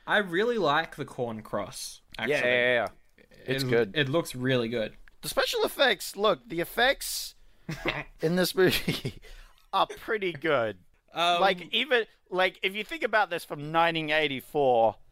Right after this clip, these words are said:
Speaker 1: Yeah.
Speaker 2: even the special effects are, like, pretty good.
Speaker 1: Ooh,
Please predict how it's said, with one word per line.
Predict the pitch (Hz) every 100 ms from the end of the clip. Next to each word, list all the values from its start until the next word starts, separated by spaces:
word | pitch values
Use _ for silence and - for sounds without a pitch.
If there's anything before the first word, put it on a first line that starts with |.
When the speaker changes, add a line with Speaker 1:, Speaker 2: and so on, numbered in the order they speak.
| -
Speaker 1:
Yeah. | 147 139 127 131
Speaker 2:
even | 254 254 233
the | 214
special | - - 165 180 147
effects | 135 143 123 - -
are, |
like, | 135 123 113 -
pretty | - 147 123
good. | 285 104 311 302
Speaker 1:
Ooh, | 302 302 302 311 302 302 302 302 302 294